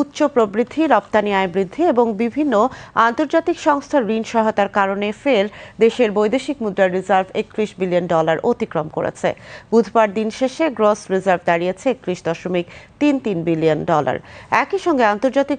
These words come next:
মুদ্রা তহবিল আইএমএফ এর হিসাব পদ্ধতি বিপিএম ছয় অনুযায়ী রিজার্ভ হয়েছে ছাব্বিশ দশমিক তিন এক বিলিয়ন ডলার। কেন্দ্রীয় ব্যাংকের সর্বশেষ তথ্য অনুযায়ী গত জুলাইয়ের প্রথম সপ্তাহে এশিয়ান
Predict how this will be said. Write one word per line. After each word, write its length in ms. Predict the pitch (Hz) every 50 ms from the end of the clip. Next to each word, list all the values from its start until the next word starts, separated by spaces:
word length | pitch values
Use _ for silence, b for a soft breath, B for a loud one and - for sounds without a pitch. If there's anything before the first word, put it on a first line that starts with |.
| - 247
মুদ্রা 240 | 269 226 - 277 277 262
তহবিল 360 | 233 220 220 196 190 226 214 - - 196
আইএমএফ 360 | 190 190 202 208 202 214 - -
এর 60 | 196 180 170
হিসাব 260 | 196 - - 220 208 - -
পদ্ধতি 420 | 185 180 170 - 202 202 - 233 240 247 240 B B B B B 180
বিপিএম 420 | 233 226 - 240 240 220 202 202 202 - -
ছয় 220 | - 202 180 175 175
অনুযায়ী 340 | 170 180 170 - 214 208 214 175 170
রিজার্ভ 300 | 160 147 156 165 160 156 - 175
হয়েছে 260 | 175 175 - - 247 247 247 -
ছাব্বিশ 380 | - 175 156 151 - - 185 - - -
দশমিক 400 | 202 220 - - 247 247 294 311 302 B B B B B B -
তিন 160 | 320 320 320 285 - - - 180
এক 80 | 170 156 - 165
বিলিয়ন 320 | - 165 160 151 139 139 156 156 175
ডলার। 260 | 170 156 135 131 123 - B B B B B B -
কেন্দ্রীয় 400 | 269 285 285 294 302 339 370 370 349 233
ব্যাংকের 420 | 220 185 170 160 156 - 165 160 160 - - -
সর্বশেষ 600 | 226 208 202 - 240 277 - - - 165 175 - - - -
তথ্য 180 | 190 180 - - - 175 170
অনুযায়ী 340 | 170 170 - - 247 285 285 214 208
গত 160 | 190 - - 196 196 - B B B B B 180 175
জুলাইয়ের 360 | 226 277 277 339 392 415 370 -
প্রথম 240 | 240 226 - - 202 180 - -
সপ্তাহে 440 | 165 - - - 175 175 180 156 147 - - 185 214
এশিয়ান 320 | 208 - - 240 220 220